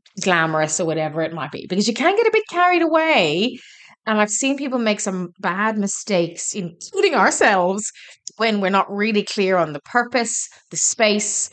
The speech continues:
the maneuverability, all those sorts of things. And sometimes you might have to start with one and then you upgrade, or you, you know, start with something basic and then perhaps your sheep environment expands and then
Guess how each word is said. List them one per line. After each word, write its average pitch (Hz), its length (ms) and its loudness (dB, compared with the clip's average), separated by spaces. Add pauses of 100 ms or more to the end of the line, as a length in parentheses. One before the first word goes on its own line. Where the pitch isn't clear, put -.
(200)
the 180 80 -2
maneuverability, 185 1160 2 (260)
all 185 160 4
those 160 180 2
sorts 143 300 -4
of - 80 -12
things. 151 360 -6 (600)
And 262 100 0
sometimes - 300 -10
you 359 80 0
might 330 100 4
have 294 140 -2
to 208 80 -2
start 190 420 2
with 190 160 -4
one 180 300 0
and 202 180 -2
then 196 140 0
you 247 120 2
upgrade, 156 600 0
or 170 160 -2
you, 180 380 0
you 180 80 -4
know, 160 160 -4
start 202 320 2
with 202 80 -4
something 190 340 -4
basic 196 560 0 (380)
and 196 120 2
then 190 160 2
perhaps 185 400 -2
your 190 60 -2
sheep 190 340 0
environment 170 560 0
expands 180 800 0
and 190 240 -4
then 165 320 0